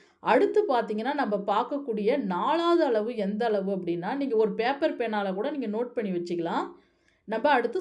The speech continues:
ஷோல்டரோடைய அளவு பார்க்கணும். நாலாவது நம்ம பார்க்கக்கூடிய அளவு ஷோல்டர் அளவு. இப்ப இவங்களுக்கு ஷோல்டர் அகலம் சரியா ரெண்டு இன்ச் வருது. கழுத்துக்கும் இந்த கை ஜாயின் பண்ணியிருக்காங்க பார்த்தீங்களா, அந்த ஜாயிண்டோட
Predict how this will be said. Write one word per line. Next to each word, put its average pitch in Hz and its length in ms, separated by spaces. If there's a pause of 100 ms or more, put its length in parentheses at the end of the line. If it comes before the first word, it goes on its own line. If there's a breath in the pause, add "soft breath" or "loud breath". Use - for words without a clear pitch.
(160)
ஷோல்டரோடைய 294 600
அளவு 233 380
பார்க்கணும். 170 640 (200 loud breath)
நாலாவது 277 600
நம்ம 240 300
பார்க்கக்கூடிய 214 500
அளவு 208 460 (140)
ஷோல்டர் 233 380
அளவு. 160 640 (1400)
இப்ப 233 220
இவங்களுக்கு 233 420 (140)
ஷோல்டர் 277 400 (100)
அகலம் 226 280
சரியா 220 600
ரெண்டு 269 400
இன்ச் 262 300
வருது. 175 380
கழுத்துக்கும் 226 600
இந்த 269 220
கை 208 260
ஜாயின் 202 360
பண்ணியிருக்காங்க 190 480
பார்த்தீங்களா, 175 300
அந்த 180 260
ஜாயிண்டோட 190 440